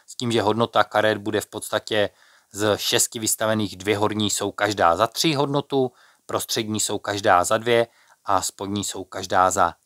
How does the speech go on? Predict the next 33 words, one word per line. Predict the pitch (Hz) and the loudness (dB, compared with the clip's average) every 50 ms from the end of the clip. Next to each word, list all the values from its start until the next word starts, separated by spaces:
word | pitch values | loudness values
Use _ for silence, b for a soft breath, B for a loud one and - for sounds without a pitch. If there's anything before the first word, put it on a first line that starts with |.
| - 95 92 90 - | -20 -20 -20 -8 -4
jeden. | 107 107 107 113 104 98 87 85 - _ _ _ _ _ _ _ _ _ _ _ - | -4 0 2 2 2 2 0 -6 -14 _ _ _ _ _ _ _ _ _ _ _ -20
A | - | -4
pak, | - 127 127 - - | -2 -2 0 4 6
eh, | 123 117 110 | 8 8 8
podle | - - 117 113 110 | 6 4 -2 -4 -4
toho, | - - 110 107 101 | -2 -2 -2 -2 -2
odkud | 98 101 - - 107 - | -2 -6 -6 -8 -8 -8
kartu | - - 104 - - 104 | -6 -8 -8 -8 -8 -6
vezmeme, | 117 127 131 135 127 123 120 117 110 | -4 -2 2 2 4 4 4 4 4
tak | - - 101 - | 2 -2 -8 -8
pak | - 101 101 | -8 -8 -6
budou | 98 104 104 98 | -4 -2 -2 -2
padat | 95 - - 110 107 107 98 - | -4 0 0 2 2 2 0 0
směrem | - - 107 92 90 92 92 92 | -4 -6 -6 -4 -4 -4 -2 0
dolů | 147 160 151 139 123 110 | 0 0 2 0 0 0
a | 104 | -2
doplňovat | 92 - _ 113 104 101 95 92 - | -4 -6 _ -8 -4 -2 -2 -2 -2
je | - 95 | -6 -8
budeme | 90 95 92 92 90 90 85 b b b b b b b _ | -8 -6 -4 -4 -4 -4 -6 b b b b b b b _
nahoru. | 98 98 95 107 113 107 98 - b b b b b | -2 2 4 4 4 4 2 -2 b b b b b
Takže | _ 113 104 107 101 | _ -6 -4 -4 -2
první | - 156 160 160 160 151 | -2 -2 0 2 2 2
možnost | 143 135 117 123 131 127 120 - - - | 2 2 0 2 2 2 2 0 -2 -4
je | 107 104 104 101 95 92 | -2 0 0 0 0 -4
dobírání | 98 95 95 98 101 104 101 101 95 90 90 85 78 | -8 -8 -6 -4 0 4 6 6 6 4 2 -2 -6
karet, | - - 143 147 139 127 - | -4 -2 0 0 0 -2 -4
kterých | - - - 110 110 - - | -10 -14 -10 -10 -10 -10 -8
můžeme | - 104 92 101 98 98 | -8 -6 -4 -4 -4 -4
mít | 98 95 90 90 | -4 -6 -8 -10
v | 90 90 | -10 -10
ruce | 98 98 - - 101 | -10 -10 -10 -10 -6
maximálně | 90 90 85 - - - 107 101 95 90 90 87 82 - | -4 -4 -4 -4 -6 -6 -4 -2 0 0 0 -2 -4 -8
sedm. | - - 156 165 175 170 156 147 | -4 -4 -2 0 0 -2 -2 -6